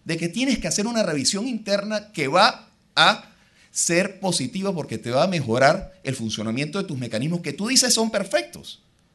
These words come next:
Yo creo que son perfectibles. Y el sistema interamericano te está permitiendo a ti saber que son perfectibles. Es que bajas al garrote y vamos a dialogar y se mejora la comisión.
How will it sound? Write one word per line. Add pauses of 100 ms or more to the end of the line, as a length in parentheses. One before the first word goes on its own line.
(340)
Yo
creo
que
son
perfectibles. (640)
Y
el
sistema
interamericano
te
está
permitiendo
a
ti
saber
que
son
perfectibles. (1160)
Es
que
bajas
al
garrote
y
vamos
a
dialogar (220)
y
se
mejora
la
comisión.